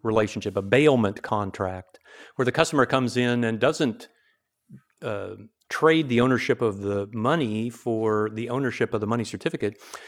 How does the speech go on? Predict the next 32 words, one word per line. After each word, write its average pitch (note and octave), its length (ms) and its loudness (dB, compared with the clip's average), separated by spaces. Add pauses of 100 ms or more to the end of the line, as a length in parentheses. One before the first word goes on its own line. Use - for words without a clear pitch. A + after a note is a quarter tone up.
(320)
but B2+ 180 -4
pays D#3+ 300 -2
a A#2+ 80 2
storage F#3 640 4
fee G#2 460 -12 (380)
to B2 200 -4
the G#2+ 100 -4
bank. F#2+ 440 -8 (220)
And A2+ 120 -6
the A2 40 -6
bank B2 240 0
is B2 100 -2
just B2 220 -4
a A2+ 40 0
warehouse G#2+ 680 0
then G2+ 240 -6
storing G2+ 760 0 (600)
the G#2 240 -4
customer's G#2 540 -4
gold, G2+ 520 -4 (340)
and B2+ 320 0
the, A#2 360 2
uh, G#2 260 -2
banknote, A#2+ 640 0
it, A#2+ 280 -6
it C3 220 -10
legally C3 440 -2
then G#2+ 260 -6
is G#2 140 -8
just A#2+ 280 -2
a, G#2+ 300 0
uh, F#2+ 440 -2